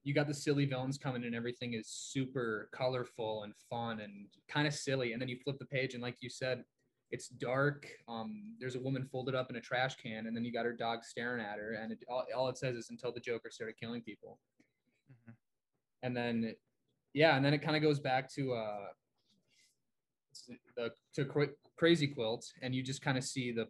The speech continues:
Speaker 1: pages kinda get a little darker and darker as he goes from just being a silly villain into killing people.
Speaker 2: Yeah. And Baphomet shows up,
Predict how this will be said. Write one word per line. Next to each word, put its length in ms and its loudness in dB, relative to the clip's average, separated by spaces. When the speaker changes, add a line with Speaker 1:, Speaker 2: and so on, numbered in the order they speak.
Speaker 1:
pages 300 -4
kinda 240 -2
get 100 0
a 40 2
little 200 0
darker 340 -2
and 140 -2
darker 320 -4
as 140 -6
he 80 -8
goes 260 -4
from 160 -6
just 140 -8
being 120 -6
a 40 -8
silly 320 -6
villain 300 -4
into 140 -8
killing 300 -6
people. 340 -16
Speaker 2:
Yeah. 240 0
And 120 2
Baphomet 480 4
shows 320 2
up, 260 0